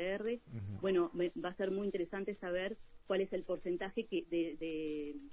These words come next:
Speaker 1: de individuos positivos que aparecen con los estudios de serología,
Speaker 2: Claro.
Speaker 1: que va a ser más alto porque se sabe ya de reportes a nivel mundial de que el, los asintomáticos, este, son una proporción muy alta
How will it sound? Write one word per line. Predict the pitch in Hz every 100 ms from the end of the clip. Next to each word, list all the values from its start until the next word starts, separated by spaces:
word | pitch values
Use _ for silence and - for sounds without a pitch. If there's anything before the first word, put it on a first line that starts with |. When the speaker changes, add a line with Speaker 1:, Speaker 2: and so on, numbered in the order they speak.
| - - - - -
Speaker 1:
de | - 180
individuos | 170 180 220 226
positivos | - 180 190 170 202 214
que | 175
aparecen | 170 180 - 220 220
con | 175
los | 170
estudios | 165 - 185
de | 185
serología, | 170 165 170 - 196 226
Speaker 2:
Claro. | 247 110 - -
Speaker 1:
que | 170
va | 220
a | 214
ser | 247 208
más | 175 -
alto | 202 202 226
porque | 220 165 165 -
se | 165 202
sabe | 202 190 170
ya | 175 180
de | 170
reportes | 160 - 170 170 170 156 -
a | 160
nivel | 160 170
mundial | 180 175 180 180 226 - - -
de | 165
que | 165 170 160
el, | 156 160 170 170
los | 170 -
asintomáticos, | - 175 170 170 175 185 208 190 214 240 - - - -
este, | 170 - 165 -
son | 185
una | 185
proporción | 175 165 160 - 170 175
muy | 170 170 175
alta | 170 170 180